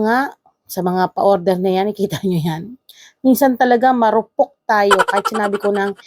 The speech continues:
hindi na tayo tatanggap kasi sobrang dami na. Pero eto nga, tumanggap pa rin tayo.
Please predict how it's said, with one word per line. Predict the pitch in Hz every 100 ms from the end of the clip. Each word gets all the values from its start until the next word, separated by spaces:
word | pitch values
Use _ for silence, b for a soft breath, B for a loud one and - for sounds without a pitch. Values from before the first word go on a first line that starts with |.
| B _
hindi | 262 254
na | 269 269
tayo | 247 262
tatanggap | 240 247 247 240 240 240 -
kasi | 254 247
sobrang | 226 208 226
dami | 208 202 202 202
na. | 196
Pero | - 196 190 196
eto | 220 208 208 208
nga, | 190 -
tumanggap | 190 190 190 185
pa | 226
rin | 247 262
tayo. | 302 311 320 190